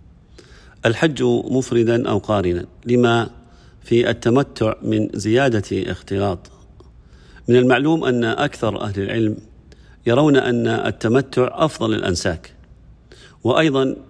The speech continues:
يفتون بذلك لأنه النسك الذي تمناه النبي عليه الصلاة والسلام وأمر به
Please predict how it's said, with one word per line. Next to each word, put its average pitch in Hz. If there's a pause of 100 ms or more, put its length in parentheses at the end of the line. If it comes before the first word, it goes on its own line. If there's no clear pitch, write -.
(340)
يفتون 123
بذلك 113
لأنه 110
النسك 107
الذي 101 (480)
تمناه 113
النبي 110
عليه 98
الصلاة 98
والسلام 110
وأمر 120
به 107